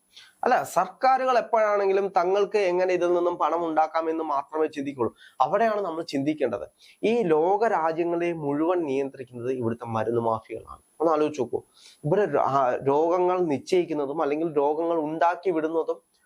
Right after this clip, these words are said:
ഇതേ കൂട്ടുള്ള മരുന്ന് മാഫിയകളാണ്. ഒരു മരുന്ന് കണ്ടുപിടിച്ചിട്ട് അതിന് വേണ്ടുന്ന രോഗത്തെ ജനങ്ങളുടെ ഇടയിലേക്ക് അഴിച്ചുവിടും. പിന്നീട് ഈ രോഗങ്ങൾ കാരണം ജനങ്ങൾ ബുദ്ധിമുട്ടുമ്പോൾ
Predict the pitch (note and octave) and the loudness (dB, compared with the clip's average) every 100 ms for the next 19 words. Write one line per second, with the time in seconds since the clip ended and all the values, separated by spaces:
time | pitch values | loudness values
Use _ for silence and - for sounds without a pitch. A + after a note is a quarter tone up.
0 | _ _ _ _ _ D3 D#3 E3 D#3+ D3 | _ _ _ _ _ 0 0 2 -2 -2
1 | C#3+ D3+ D3 B2+ C#3 D3+ C3+ C3 D3 C3 | -2 0 0 0 0 0 0 0 0 0
2 | A2+ F#2+ - _ E3 A3+ B3 F#3+ F3 A#3 | 0 -4 -14 _ 2 2 2 0 2 2
3 | C4+ B3+ F3 G#3 B3+ G#3 F3+ F3 F#3+ - | 0 2 0 0 0 0 0 0 -2 0
4 | E3+ A#3+ - _ _ _ - D#3+ G#3+ B3+ | 0 0 -4 _ _ _ -2 0 2 2
5 | G#3 F#3+ F#3+ F#3+ D#3+ E3 F3+ F3+ F#3 E3+ | 2 0 0 0 2 2 0 -2 0 0
6 | D#3+ E3 D#3+ D3 D3 C#3+ C#3+ B2 A#2+ B2 | 0 0 0 0 0 -2 0 -2 -2 -8
7 | A2+ - _ _ _ _ _ - G#3+ B3+ | -10 -12 _ _ _ _ _ 0 2 2
8 | C4+ C4 C4+ B3+ F#3 A#3 F3 - D3+ D#3+ | 2 2 0 -2 0 0 -2 -6 -2 0
9 | F3+ G#3+ A3 A3 G3+ F3 G3+ E3+ E3+ G3+ | 2 2 2 2 2 0 0 0 2 2
10 | G#3 D#3+ - G#3+ F#3 D#3+ A#2+ A#2 | 0 -2 -2 0 0 -2 -2 -4